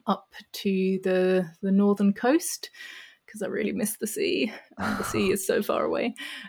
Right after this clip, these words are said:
Speaker 1: Um, so yeah, I love to cycle. And then, um, but in winter, I also, I'm really obsessed with, with cold water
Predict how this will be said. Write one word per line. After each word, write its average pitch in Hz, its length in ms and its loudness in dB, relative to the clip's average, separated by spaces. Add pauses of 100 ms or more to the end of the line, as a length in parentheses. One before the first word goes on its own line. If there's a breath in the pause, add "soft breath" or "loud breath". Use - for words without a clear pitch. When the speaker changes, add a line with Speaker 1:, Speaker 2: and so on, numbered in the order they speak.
(100)
Speaker 1:
Um, 180 720 6
so - 160 2
yeah, 170 200 8
I 160 60 4
love 185 200 6
to - 80 -6
cycle. 165 640 2
And 170 180 2
then, 165 440 0 (200)
um, 165 680 4 (880)
but 185 160 6
in 190 140 8
winter, 220 480 8
I 180 120 6
also, 180 400 6
I'm 175 240 0
really 165 380 2
obsessed - 480 -4
with, 156 260 0 (140)
with 156 300 -4
cold 156 440 -2 (360)
water 156 680 -4